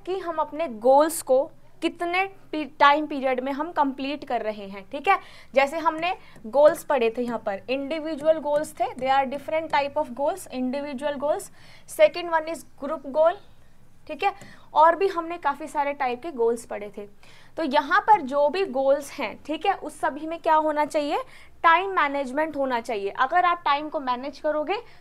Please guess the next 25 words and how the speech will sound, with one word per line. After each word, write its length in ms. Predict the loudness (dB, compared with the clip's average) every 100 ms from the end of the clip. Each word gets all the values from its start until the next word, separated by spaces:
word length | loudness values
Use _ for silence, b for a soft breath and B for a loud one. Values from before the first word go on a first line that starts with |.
| -8
तो 120 | -4
ही 140 | -2 -4
अपने 280 | -6 -8 -10
गोल्स 300 | -6 -6 -4
को 80 |
क्या 160 | -4 -2
कर 140 | -2
सकते 320 | -4 -6 -4 -4
हो, 120 | -2
अचीव 480 | -4 -4 -4 -6 -6 B B 0
कर 140 | 2
सकते 360 | 2 -2 -6 -10
हो। 180 | -10 -12 B B
So 140 | -2
whenever 480 | 6 6 6 4 4
I, 120 | 4 4
I 160 | 2 0 2
talk 260 | 0 2 -2
about 280 | -2 -2 -2 2
time 300 | 2 2 0
management, 640 | -2 -2 -6 -6 -8 -8 -8
it's 240 | -8 -8 0
all 300 | 4 4 4 0
about 340 | 2 2 2
the 120 | -2